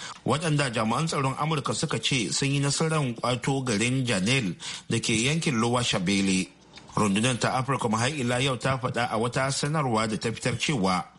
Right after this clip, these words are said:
ta kai wasu hare-hare guda biyar tsakanin Litini da Talata a kusa da yankin Janel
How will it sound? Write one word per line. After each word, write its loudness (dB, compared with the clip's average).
ta 0
kai 0
wasu 2
hare-hare 0
guda 0
biyar 0
tsakanin 0
Litini 0
da 0
Talata 0
a -2
kusa -2
da 0
yankin 0
Janel 0